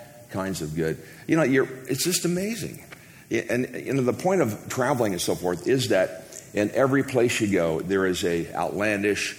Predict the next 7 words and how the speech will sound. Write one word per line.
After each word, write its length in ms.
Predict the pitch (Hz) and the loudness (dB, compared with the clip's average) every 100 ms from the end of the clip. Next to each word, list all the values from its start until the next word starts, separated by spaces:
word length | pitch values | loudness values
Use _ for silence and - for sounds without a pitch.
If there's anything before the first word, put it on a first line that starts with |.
| - - - | -14 -20 -18
crazy, 560 | - 113 104 98 101 101 | -2 2 2 2 2 0
convincing 960 | - 90 82 98 101 - 98 82 82 | -2 -4 -2 -2 -2 -2 -2 -2 -4
version 680 | - 85 92 92 92 82 76 | -4 0 0 0 -2 -4 -4
of, 360 | 80 82 76 - - - - - | -2 -2 -2 -8 -16 -20 -18 -6
uh, 200 | 71 - | -4 -4
all 260 | - 95 87 | 0 2 2
kinds 640 | - - 73 55 - - | -2 -6 -6 -6 -6 -8